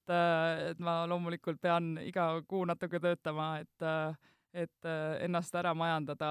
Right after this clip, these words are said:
ja, aga samas, äh, turniiri ajal mul ei ole kulusid, et, äh, et meie reisid makstakse kinni ja elamine, et, äh, et, äh, et kõik, mis, äh,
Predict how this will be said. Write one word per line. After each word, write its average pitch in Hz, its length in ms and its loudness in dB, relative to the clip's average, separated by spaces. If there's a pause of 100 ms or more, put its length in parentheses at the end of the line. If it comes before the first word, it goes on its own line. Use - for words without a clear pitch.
(120)
ja, 151 200 -2 (800)
aga 180 180 -2
samas, 196 380 0
äh, 180 100 4
turniiri 202 380 2
ajal 165 160 4
mul 165 100 0
ei 170 80 2
ole 175 140 2
kulusid, 170 440 -2
et, 151 260 -8
äh, 160 260 0
et 151 300 -8
meie 170 480 0
reisid 175 280 0
makstakse 160 460 -6
kinni 165 320 -2
ja 151 80 -2
elamine, 156 480 -2
et, - 240 -10
äh, 160 240 -4 (500)
et, - 320 -6
äh, 156 440 0
et 165 120 -6
kõik, 165 220 -4
mis, 156 300 -6
äh, 160 420 -2